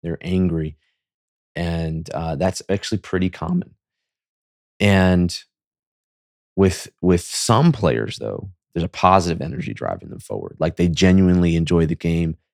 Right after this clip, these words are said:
They genuinely like the players. They enjoy the people. They enjoy the competition, the challenges, like, all the things. But it's a pure joy.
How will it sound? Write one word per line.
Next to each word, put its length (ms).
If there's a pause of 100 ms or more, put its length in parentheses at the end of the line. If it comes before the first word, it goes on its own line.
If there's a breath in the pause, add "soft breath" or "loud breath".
(140)
They 80
genuinely 540
like 500
the 80
players. 520
They 180
enjoy 440
the 80
people. 440
They 180
enjoy 540
the 240
competition, 640
the 80
challenges, 480
like, 120
all 200
the 60
things. 280
But 140
it's 180
a 160 (380 soft breath)
pure 560 (100)
joy. 480